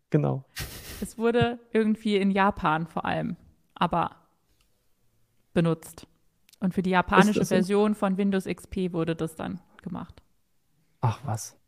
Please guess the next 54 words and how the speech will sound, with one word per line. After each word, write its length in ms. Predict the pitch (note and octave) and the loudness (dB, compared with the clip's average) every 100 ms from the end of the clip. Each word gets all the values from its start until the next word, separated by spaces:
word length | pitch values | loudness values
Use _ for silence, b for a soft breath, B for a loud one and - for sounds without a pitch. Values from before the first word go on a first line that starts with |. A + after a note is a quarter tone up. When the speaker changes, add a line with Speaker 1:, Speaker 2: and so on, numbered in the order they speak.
| _ - | _ -12
Speaker 1:
Okay, 460 | C3+ - B2+ F3 - _ _ | -2 4 6 4 0 _ _
krass. 440 | - B2+ A#2 - - _ _ _ _ _ _ _ _ _ | 4 4 4 -2 -16 _ _ _ _ _ _ _ _ _
Äh, 160 | D#3+ F#3+ - - _ _ _ | 8 8 2 -16 _ _ _
Speaker 2:
Das 100 | C#3 | 0
Speaker 1:
Lilly 60 | C#3+ | 2
Speaker 2:
sind 60 | E3 | 4
die 60 | |
Speaker 1:
Marie 220 | D3+ C#3+ D3+ | 6 6 6
hat 80 | |
auch 120 | - - | 4 0
Speaker 2:
Infos. 120 | - | 4
Speaker 1:
krass 220 | C#3 - | 4 6
geschrieben. 360 | C#3+ - C#3+ C3+ | 0 2 0 2
Ich 100 | A#2+ | 2
bin 100 | D3 | 2
verwirrt. 460 | C#3+ C#3 C#3+ A#2+ - _ _ _ _ - | 2 4 2 2 -6 _ _ _ _ -2
In 100 | D#3 | 4
Speaker 2:
Das 60 | D#3 | 6
Speaker 1:
dem 60 | |
Speaker 2:
sind 0 | |
die 60 | D#3 | 6
Speaker 1:
Moment, 60 | D3+ | 6
Speaker 2:
Infos, 120 | D4+ | 6
Speaker 1:
wo 40 | - | 4
Speaker 2:
die 0 | |
Speaker 1:
ich's 60 | |
Speaker 2:
ich 20 | D4 | 6
von 80 | |
Speaker 1:
gesagt 160 | D4+ - | 6 6
hab. 60 | G3+ - | 6 4
Speaker 2:
Markus 180 | G3+ - | -2 -4
bekommen 480 | F#3+ - F3 E3 F3 | -10 -8 -8 -8 -10
habe. 380 | E3+ D#3 D3+ G3 - _ _ _ _ _ _ _ _ | -8 -6 -8 -12 -18 _ _ _ _ _ _ _ _
Speaker 1:
Ja, 480 | C#4 F3 D3 B3+ - _ _ _ | 8 10 10 6 -4 _ _ _
wird 160 | B2 A#2+ | 0 4
schon 160 | E3+ F#3 | 6 4
stimmen. 500 | - A3+ D3+ B2 C3+ | 8 8 8 2 2
Also 160 | D3 D#3+ | 2 8
der 120 | F3 | 8
Speaker 2:
Ich 40 | |
Speaker 1:
kennt 160 | F3 G3 | 8 4
sich 80 | E3 | 4
Speaker 2:
hoffe. 40 | F#3 | 4
Speaker 1:
mit 80 | |
Amiga 320 | F#3 F#3 F3 F3 | 6 6 8 8
und 120 | E3 | 8
diesem 140 | E3 | 6
ganzen 520 | E3 E3 F3 E3 D#3+ D#3 - | 6 4 4 2 0 -2 0
alten 240 | D#3 D#3 | 2 2
Kram 300 | D3 - D3+ C#3+ | 0 4 6 6
super 240 | C#3+ C3+ | 4 6
aus. 340 | B2+ B2 - _ _ _ - | 6 2 -2 _ _ _ -8
Speaker 2:
Gut. 260 | C4+ - - B B B | -8 -8 -18 B B B
<laughs> 80 | - | -8